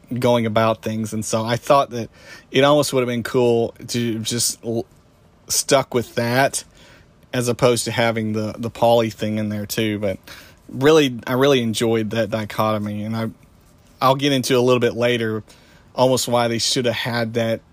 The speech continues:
at the end of the film too, before the, the second big fight.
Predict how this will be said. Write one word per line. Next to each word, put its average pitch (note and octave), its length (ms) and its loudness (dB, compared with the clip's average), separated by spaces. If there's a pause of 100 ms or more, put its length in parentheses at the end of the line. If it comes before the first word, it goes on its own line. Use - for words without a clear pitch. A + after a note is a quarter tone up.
(420)
at B2 120 -2
the A2+ 160 -2
end A#2 120 0
of A#2+ 80 0
the B2 60 -2
film C3 380 2
too, B2 440 -2 (120)
before A#2+ 320 0
the, A2 320 -2 (120)
the B2+ 120 -8
second B2 380 -2
big B2+ 160 -2
fight. C3 380 2